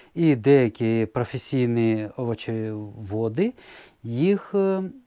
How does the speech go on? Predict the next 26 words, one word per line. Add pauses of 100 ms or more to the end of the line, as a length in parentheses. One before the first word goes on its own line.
(180)
використовують. (120)
Це (220)
гідрел,
етрел
і
таке
інше. (360)
Ми
колись,
е,
також,
е,
використовували,
але
там
небезпека
є.
В
чому? (480)
Етрел,
гідрел,
е, (120)
після
таких
препаратів
можливо,